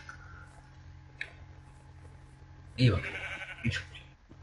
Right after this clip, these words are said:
Ama dört böyle. Biliyorsunuz. Hatta kritik de olacak. Weakness üç kadar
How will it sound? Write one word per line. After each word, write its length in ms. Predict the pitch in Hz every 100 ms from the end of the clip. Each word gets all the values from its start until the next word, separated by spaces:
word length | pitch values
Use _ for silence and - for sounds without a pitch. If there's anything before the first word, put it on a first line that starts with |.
| - 180 180 175 180 175 - - - - - - - -
Ama 240 | 110 120
dört 240 | 127 - -
böyle. 140 | - - - 113 113 117 - - - -
Biliyorsunuz. 440 | 113 - - - - - - - - - - - - - - - - - - - - - - 214
Hatta 200 | - 131
kritik 360 | 131 - -
de 40 | -
olacak. 300 | - - - - - - - - - - - - - - - -
Weakness 300 | 113 104 113
üç 160 | 117 -
kadar 180 | 110